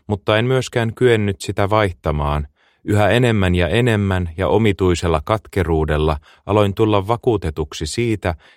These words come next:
ettei elämällä minua varten ollut tarjota mitään erikoista tehtävää. Seitsemän lukukautta olin viettänyt yhtämittaisessa hapuilussa, saamatta valmiiksi muuta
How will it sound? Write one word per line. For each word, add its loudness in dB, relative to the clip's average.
ettei 2
elämällä 2
minua 2
varten 0
ollut -2
tarjota 0
mitään -2
erikoista -2
tehtävää. -8
Seitsemän 0
lukukautta 2
olin 2
viettänyt 0
yhtämittaisessa -4
hapuilussa, -2
saamatta -2
valmiiksi 0
muuta 0